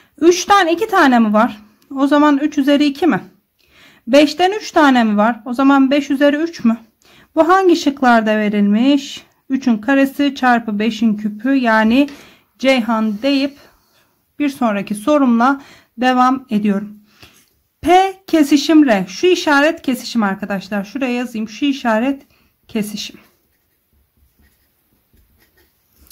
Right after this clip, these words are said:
Kümesi aşağıdakilerden hangisidir demiş. Kesişimde arkadaşlar ikisinin ortak elemanı olan yerler. Burada ikisinin ortak elemanı neresi? Şu bölge mi?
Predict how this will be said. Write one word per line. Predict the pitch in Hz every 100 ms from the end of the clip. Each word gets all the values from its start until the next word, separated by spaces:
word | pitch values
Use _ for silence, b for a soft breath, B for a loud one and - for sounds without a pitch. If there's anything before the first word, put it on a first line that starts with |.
| b b b b _ _ _ -
Kümesi | 330 349 330 285
aşağıdakilerden | 269 277 311 302 294 285 294 294 302 320 339 - -
hangisidir | - 330 311 233 214 202 196
demiş. | 202 196 -
Kesişimde | - 311 294 302 370 392
arkadaşlar | 381 359 285 254 240 320 302
ikisinin | 269 269 302 330 339
ortak | 262 285 277 330
elemanı | 294 269 254 262 269
olan | 254 262
yerler. | 269 220 196 190 180
Burada | 302 330 330
ikisinin | 320 302 277 339
ortak | 320 311 330 330
elemanı | 320 311 320 320
neresi? | 349 311 233 294
Şu | 277 - - 311 302 _
bölge | 233 196 196
mi? | 190